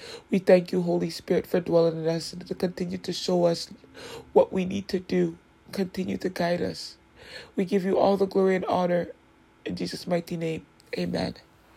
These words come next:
Today's podcast is gonna be short and sweet. The title of the podcast is called Zigzag. So, the reason the podcast today is called Zigzag is because God is, all I have, first,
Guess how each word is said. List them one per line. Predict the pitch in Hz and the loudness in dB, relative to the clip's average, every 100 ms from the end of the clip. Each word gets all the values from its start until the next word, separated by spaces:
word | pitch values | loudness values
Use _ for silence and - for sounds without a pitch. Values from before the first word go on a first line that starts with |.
| - - - - - - - | -18 -12 -12 -12 -16 -14 -4
Today's | 185 190 185 | 2 2 4
podcast | 165 165 170 175 180 | 4 6 8 8 8
is | - | 2
gonna | 180 170 | 2 4
be | 165 | 4
short | - 170 - | 8 8 8
and | 160 | -2
sweet. | - 165 165 147 - | -4 0 0 0 -6
The | - | -10
title | - 180 175 | 4 4 6
of | 175 | 6
the | 175 | 4
podcast | - 160 156 147 139 | 6 4 4 -4 -4
is | - | -2
called | 139 131 | 0 2
Zigzag. | 131 - - - - - - - - - - - - _ _ - - _ - - - - - - - - - | 0 2 0 0 -4 -12 -6 -4 -4 -8 -14 -20 -20 _ _ -20 -20 _ -6 -6 -8 -18 -20 -20 -20 -20 -16
So, | - 185 165 156 143 - _ _ _ _ _ - _ _ _ _ _ _ _ _ _ _ - - | -2 6 10 10 8 2 _ _ _ _ _ -20 _ _ _ _ _ _ _ _ _ _ -10 0
the | 180 | 6
reason | 190 226 | 8 8
the | 240 | 8
podcast | 160 147 143 | 8 8 4
today | 143 | 6
is | 135 | 2
called | - 135 | 4 0
Zigzag | 131 127 131 123 127 | 0 2 4 4 2
is | 123 | -4
because | 127 135 120 120 - _ _ - | -4 0 0 0 -8 _ _ 0
God | 151 151 160 - - | 6 8 6 4 0
is, | 135 - - - - - | 0 0 -12 -12 -4 8
all | 175 | 10
I | 196 | 12
have, | 190 - | 10 4
first, | - 190 202 | 6 8 8